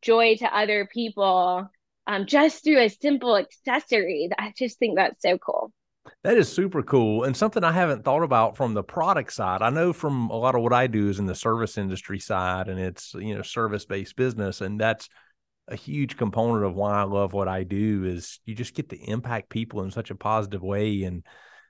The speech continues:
Speaker 2: make things better and easier and provide something beneficial. But on the product side of what you do, it's the same thing. It's even more so. They get to wear something to feel confident, to feel beautiful, that, that has memories and things tied to it. So I, I,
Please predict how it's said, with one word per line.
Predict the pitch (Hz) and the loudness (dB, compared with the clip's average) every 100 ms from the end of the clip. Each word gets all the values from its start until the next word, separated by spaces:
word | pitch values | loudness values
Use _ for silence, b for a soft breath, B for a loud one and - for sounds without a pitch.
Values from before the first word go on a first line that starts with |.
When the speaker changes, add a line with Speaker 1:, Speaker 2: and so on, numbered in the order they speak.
| b | b
Speaker 2:
make | 113 117 143 | -2 -2 0
things | 127 95 | -2 -2
better | 98 120 123 98 | 0 0 0 0
and | 95 | -2
easier | 104 131 117 101 | -2 -4 -4 -2
and | 98 | -2
provide | 90 95 113 - | -4 -2 0 0
something | 117 110 | -4 -4
beneficial. | 101 98 90 147 143 127 107 92 b b b b _ | -4 -4 -2 -2 -2 -2 -2 -2 b b b b _
But | 147 | -2
on | 151 | 0
the | 123 | 0
product | - 151 185 185 - | -4 -2 0 0 -2
side | 151 127 123 | -2 -2 -2
of | 110 | -4
what | 117 113 | -4 -4
you | 113 | -4
do, | 107 113 | -2 -2
it's | 110 - | -2 -4
the | 117 | -10
same | - 110 104 98 | -8 -6 -4 -4
thing. | 117 123 104 | -2 -2 -2
It's | 95 - 117 113 - | -6 -10 -18 -20 -10
even | 120 120 101 | -4 -2 -2
more | 95 110 202 | 0 2 2
so. | - 117 95 | 0 -4 -2
They | 117 | -4
get | 139 - | -6 -8
to | 101 | -8
wear | 90 107 151 160 | -2 2 2 0
something | - 113 107 101 92 | 0 -2 -2 -6 -6
to | 92 | -8
feel | - 107 | -6 -6
confident, | - 139 - 110 104 - | -4 -4 -4 -4 -4 -6
to | |
feel | - 104 | -8 -6
beautiful, | 95 135 143 - 101 95 90 | -6 -6 -6 -4 -4 -4 -6
that, | 92 92 _ B B B B | -8 -10 _ B B B B
that | 120 | -4
has | 117 101 | -2 -2
memories | 107 147 131 110 98 | -2 -2 -2 -2 -2
and | 101 | -4
things | 95 107 104 | -2 -2 -4
tied | - 104 101 | -4 -4 -2
to | 131 127 113 | -2 0 0
it. | 95 - | -4 -6
So | 104 95 | -4 -2
I, | 104 104 _ - | -2 -6 _ -8
I, | 104 101 | -6 -6